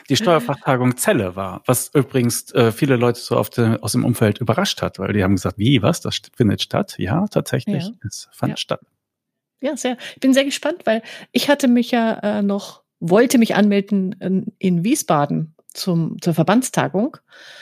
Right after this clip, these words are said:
Speaker 2: Und an dem Tag, wo ich mich anmelden wollte, hieß es, äh, irgendwie technische Probleme, geht grad nicht. Und am nächsten Tag stand dann da, „Leider, äh, findet's gar nicht statt.“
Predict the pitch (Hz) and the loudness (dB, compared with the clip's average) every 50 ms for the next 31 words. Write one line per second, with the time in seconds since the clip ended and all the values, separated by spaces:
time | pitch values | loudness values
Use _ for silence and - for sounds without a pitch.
0 | - - - _ _ _ _ _ - 190 190 - 185 185 185 180 185 180 175 170 | -20 -20 -20 _ _ _ _ _ 0 0 0 0 0 -2 0 0 0 -2 -2 -4
1 | - - 214 214 262 - - 202 202 190 - 214 196 - - _ - - 262 302 | -4 -2 0 0 0 -2 0 0 0 2 2 2 0 0 -2 _ 4 4 6 6
2 | 302 262 202 185 185 180 180 185 190 175 165 180 180 190 202 196 - 220 196 - | 6 6 6 6 4 4 2 2 0 -2 0 0 0 0 0 -2 -4 -4 -4 -2
3 | - 208 214 - - 202 202 - - - - 190 180 180 - 147 190 196 220 202 | -2 -2 -2 0 0 0 0 0 -4 -2 0 0 0 0 2 2 2 2 2 0
4 | 180 190 185 - - 202 - - 208 196 - 190 190 - 180 165 - 175 185 196 | 0 -2 -4 -2 -4 -4 0 0 0 0 0 -2 -4 -4 -6 -4 2 2 4 4
5 | 202 190 190 - 196 202 - - - 202 208 214 220 220 - - 202 190 185 175 | 4 2 0 0 -2 -2 -2 -4 -4 -4 -2 0 -2 -2 -2 0 0 0 0 2
6 | 170 180 185 - - 202 - 196 185 175 - - 185 185 185 175 - 185 175 170 | 0 0 -2 -2 -4 -2 0 0 0 0 -2 0 0 0 0 0 0 0 0 0
7 | - 170 170 170 170 160 165 180 180 180 175 175 - 180 - - 165 175 - - | 0 2 2 2 4 4 2 4 4 2 2 2 0 -4 -6 -6 -4 -4 -2 -4
8 | 170 - - 190 175 180 170 - - 180 165 156 - 151 - - - - - 180 | -6 -2 0 0 0 0 -2 -2 -2 -2 -2 -2 -4 -6 -6 -6 -6 -4 -4 -4
9 | 180 185 - - | -6 -6 -8 -14